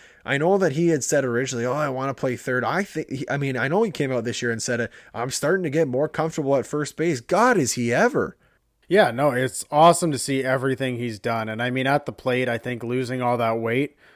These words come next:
Speaker 2: is just body control. I think you can control, like, it's just help hit some fouls,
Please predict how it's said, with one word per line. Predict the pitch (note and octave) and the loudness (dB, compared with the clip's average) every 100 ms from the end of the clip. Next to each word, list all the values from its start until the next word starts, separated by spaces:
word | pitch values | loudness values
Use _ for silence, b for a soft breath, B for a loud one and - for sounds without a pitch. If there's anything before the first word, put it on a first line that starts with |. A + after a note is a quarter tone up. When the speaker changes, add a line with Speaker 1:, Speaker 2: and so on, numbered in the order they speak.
| b b | b b
Speaker 2:
is | - C3+ | -6 -4
just | D3+ C#3 | -2 -4
body | - A#2+ D#3 E3+ | 0 2 4 2
control. | C3+ A2+ - G#2+ G2+ - | -2 -6 -6 -4 -4 -8
I | - | -8
think | B2 C#3+ | -4 -4
you | C3+ B2+ | -4 -6
can | C3 | -8
control, | A2+ A#2 - C#3+ C#3 C3 B2+ _ _ _ _ _ _ | -8 -10 -4 0 0 0 -4 _ _ _ _ _ _
like, | C#3 C3+ | -6 -6
it's | D3+ C3+ | -4 -6
just | - B2 | -6 -2
help | C#3+ D3+ - | 0 0 -4
hit | - B2+ | -4 -4
some | - D3+ | -2 -6
fouls, | C3+ C3 B2+ C3 C3+ B2+ | 0 4 6 6 4 2